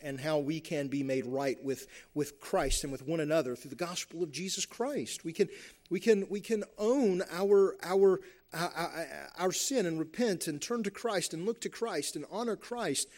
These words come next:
as brothers and sisters in Christ and serve Christ together.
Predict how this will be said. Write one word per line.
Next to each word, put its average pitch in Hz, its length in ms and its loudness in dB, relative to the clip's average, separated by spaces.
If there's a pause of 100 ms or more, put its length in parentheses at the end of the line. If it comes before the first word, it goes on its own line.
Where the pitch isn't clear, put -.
(360)
as 147 140 -10
brothers 202 240 6
and 175 80 -2
sisters 175 320 -4
in 175 200 -4
Christ 104 460 -12
and 123 100 -10
serve 170 480 -4
Christ - 460 -10
together. 131 500 -6